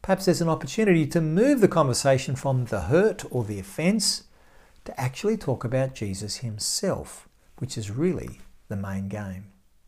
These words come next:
Already we've noticed that Jesus wants to engage with his accusers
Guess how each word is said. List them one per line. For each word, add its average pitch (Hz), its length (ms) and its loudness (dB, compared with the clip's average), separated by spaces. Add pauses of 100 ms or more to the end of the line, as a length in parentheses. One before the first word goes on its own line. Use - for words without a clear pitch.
(440)
Already 160 300 6
we've 135 220 2
noticed 147 380 0
that 139 180 0
Jesus 139 520 -2
wants 156 340 0
to 147 200 -2
engage 135 680 2
with 156 140 0
his 139 340 -2
accusers 131 840 0